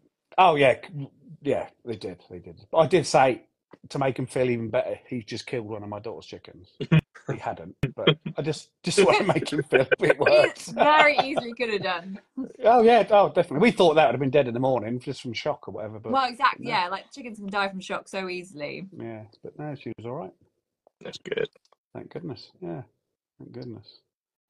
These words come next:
Speaker 1: Yeah, so we, we're gonna, I'm getting a new, a new coop.
Speaker 2: Yeah.
Speaker 1: Bigger coop, a bigger run.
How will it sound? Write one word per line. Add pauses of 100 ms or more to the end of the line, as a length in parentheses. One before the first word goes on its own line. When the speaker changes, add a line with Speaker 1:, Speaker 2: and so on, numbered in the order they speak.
(460)
Speaker 1:
Yeah,
so
we,
we're
gonna,
I'm
getting
a
new,
a
new (100)
coop. (540)
Speaker 2:
Yeah. (280)
Speaker 1:
Bigger
coop, (1160)
a
bigger
run.